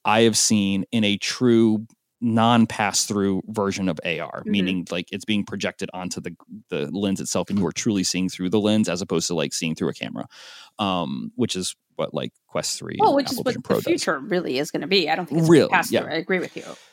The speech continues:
Speaker 2: There's
Speaker 1: And
Speaker 2: a reason
Speaker 1: it's
Speaker 2: why they were <laughs> acquired by Apple, right?
Speaker 1: Yes.
Speaker 2: And I love the guys at Mira. Like, I met them way before they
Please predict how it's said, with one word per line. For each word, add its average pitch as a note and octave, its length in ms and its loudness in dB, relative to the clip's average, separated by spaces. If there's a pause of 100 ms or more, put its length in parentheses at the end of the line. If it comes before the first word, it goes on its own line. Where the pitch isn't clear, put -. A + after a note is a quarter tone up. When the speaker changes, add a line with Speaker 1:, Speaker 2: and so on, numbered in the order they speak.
(460)
Speaker 2:
There's B2+ 140 6
Speaker 1:
And F3 80 8
Speaker 2:
a - 20 10
reason D4+ 300 8
Speaker 1:
it's G#3 100 4
Speaker 2:
why E3 300 6
they F3+ 140 0
were F#3 160 4
<laughs> - 20 6
acquired F#3 480 8
by F3+ 140 8
Apple, D#3+ 440 4
right? E3+ 300 4
Speaker 1:
Yes. - 500 4
Speaker 2:
And C#4 100 6
I E4 120 10
love F#4+ 180 10
the F#4 80 8
guys C#4 220 8
at A3 100 6
Mira. B3+ 380 8
Like, G#3 240 6
I F#3 160 8
met F#3+ 380 2
them F#3 420 2
way G3 340 6
before G3 420 4
they F#3+ 420 0